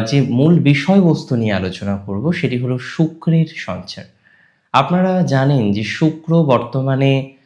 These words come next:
অবস্থান করছে যে রাশিটিতে, সেটি হচ্ছে কন্যা।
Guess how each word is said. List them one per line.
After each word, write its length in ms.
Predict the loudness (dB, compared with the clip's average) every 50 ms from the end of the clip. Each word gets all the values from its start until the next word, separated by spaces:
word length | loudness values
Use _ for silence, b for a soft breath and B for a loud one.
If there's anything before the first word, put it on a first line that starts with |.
| B B B -2
অবস্থান 500 | -2 0 -2 -4 -6 -4 -4 -2 -2 -2
করছে 500 | -4 -4 -6 -6 -8 -10 -2 0 2 2
যে 160 | 2 0 0
রাশিটিতে, 880 | 0 0 -2 -2 -4 -4 -4 -2 -2 -2 -2 -2 -2 -4 -4 -4 B B B B B B B
সেটি 360 | -12 -4 -2 -2 0 0 0 -2
হচ্ছে 760 | -2 -4 -6 -6 -8 -12 -4 -2 0 0 0 0 -2 -6 -12 _ _ _ _ -4
কন্যা। 460 | -2 0 0 0 0 -2 -6 -8 -12